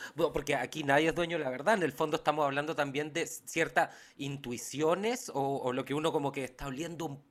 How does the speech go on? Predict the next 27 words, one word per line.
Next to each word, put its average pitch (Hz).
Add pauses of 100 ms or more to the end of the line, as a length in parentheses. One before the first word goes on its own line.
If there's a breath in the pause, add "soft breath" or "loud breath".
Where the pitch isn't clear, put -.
un 117
poco, 190
porque 139
como 123
decía, 143
decía 131
el 151
Nelson, 175 (280 loud breath)
yo 139
creo 170
que 165
son 147
cosas 160
que -
después 185
vamos 160
a 147
saber 151
a 156
ciencia 143
cierta, -
pero, 120 (240 loud breath)
pero 127
uno 170
ya 175
intuye 165
ciertas -